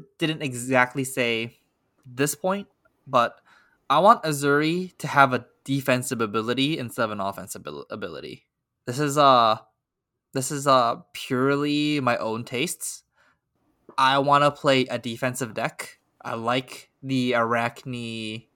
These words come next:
playstyle currently, where you're just, like, grinding out the whole deck. My only complaint about Arachne is her ability is not defensive nor offensive. So I want Azuri to be able to either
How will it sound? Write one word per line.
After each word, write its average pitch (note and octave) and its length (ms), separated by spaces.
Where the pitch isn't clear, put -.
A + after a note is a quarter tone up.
playstyle G#2 840
currently, G2+ 480
where A#2 160
you're A2 240
just, A2+ 200
like, G#2+ 160
grinding A#2 480
out A2 180
the G#2 60
whole G#2+ 180
deck. - 340
My B2+ 140
only C#3+ 280
complaint D3+ 420
about F3 200
Arachne F3+ 600
is - 580
her B2 200
ability C3+ 360
is B2 120
not B2 180
defensive F#3+ 680
nor C3 260
offensive. A2+ 600
So A#2 340
I C3+ 80
want C#3 300
Azuri C3+ 420
to D3 80
be C3 120
able B2 160
to A2+ 220
either A2+ 380